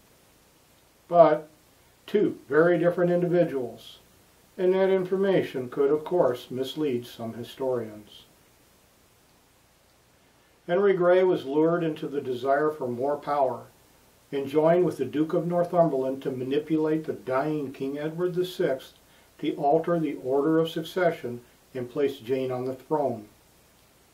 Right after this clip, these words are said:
That did not work for him, and he was lucky to escape with his life when Mary took the throne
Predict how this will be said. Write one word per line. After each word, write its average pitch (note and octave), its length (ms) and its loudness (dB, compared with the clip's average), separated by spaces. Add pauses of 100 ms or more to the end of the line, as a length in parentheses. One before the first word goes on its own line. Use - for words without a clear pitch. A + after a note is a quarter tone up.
(400)
That C#3 200 -4
did E3 180 4
not F#3+ 180 2
work G3+ 220 2
for E3+ 120 -2
him, C3+ 300 -4 (720)
and A#2+ 120 -10
he B2+ 80 -4
was B2 220 -4
lucky C3+ 380 -2
to E3 160 -4
escape D3 420 -2
with B2+ 100 -6
his C#3 200 2
life C#3 320 -2
when A#2+ 200 -8
Mary C#3 300 -2
took F3 260 -4
the - 120 -6
throne D#3+ 420 -2